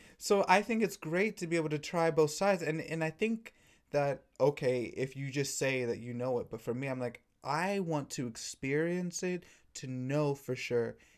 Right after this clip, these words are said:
yeah, I did try it and it wasn't for me. Or, um,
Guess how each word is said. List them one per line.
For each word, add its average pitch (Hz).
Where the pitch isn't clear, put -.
yeah, 302
I 165
did 202
try 139
it 120
and 143
it 160
wasn't 156
for 135
me. 113
Or, 160
um, 143